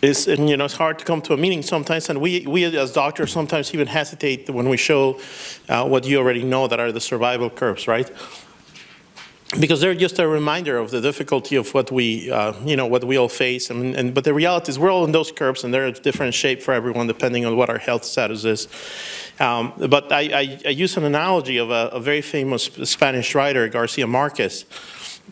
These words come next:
In one of his books, you know, one of the characters goes and asks the other one, you know, "Why do you love me if, you know, our love is impossible?" And the reply they get is, "Why do we breathe if we ultimately all die?"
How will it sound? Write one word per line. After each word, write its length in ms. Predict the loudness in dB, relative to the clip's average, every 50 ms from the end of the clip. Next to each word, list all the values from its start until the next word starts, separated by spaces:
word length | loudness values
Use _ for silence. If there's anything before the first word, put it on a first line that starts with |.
| -18 -18 -18 -20 -20 -20 -20 -20 -6 0 2
In 160 | 4 6 6
one 100 | 4 4
of 100 | 2 0
his 160 | -2 -2 0
books, 300 | 2 2 2 2 2 0
you 120 | 2 4 4
know, 120 | 4 4
one 160 | 2 2 2
of 80 | 0 -2
the 60 | -2
characters 520 | -2 -2 -2 -2 -2 -2 -4 -4 -4 -2
goes 380 | 2 4 4 4 4 2 0 0
and 180 | 0 0 0 2 2
asks 280 | 2 2 2 0 0
the 80 | 2 2
other 140 | 2 2 2
one, 200 | 0 0 -2 -2
you 80 | -2
know, 100 | -2 -2
"Why 220 | 0 0 0 0 0
do 100 | 0 0
you 60 | 0
love 280 | 2 2 2 2 0 -2
me 180 | -6 -4 -4
if, 200 | -6 -6 -8 -8
you 100 | -4 -2
know, 120 | 0 2 2
our 100 | 2 2
love 240 | 2 2 2 2
is 140 | 0 -2 -2
impossible?" 760 | -4 -4 -2 0 2 2 2 2 -2 -2 -2 -2 -4 -4 -6 -10 -20 -20 -20 -20 -20 -20 -20 -20 -20 -20 -20 -20 -20 -20 -10 -4 0
And 100 | 2 4
the 60 | 4
reply 440 | 4 4 2 2 2 2 2 2 2
they 120 | 0 -2
get 240 | 0 0 0 0 0
is, 220 | 0 -2 -4 -4
"Why 180 | -2 0 0 0
do 140 | -2 -4 -6
we 100 | -6 -6
breathe 420 | -4 -2 0 0 0 0 0 -4
if 140 | -6 -6 -2
we 80 | 0
ultimately 580 | 2 2 2 0 -2 -2 -2 -2 0 0 0 2
all 140 | 2 2 2
die?" 400 | 2 2 0 0 0 -2 -4 -8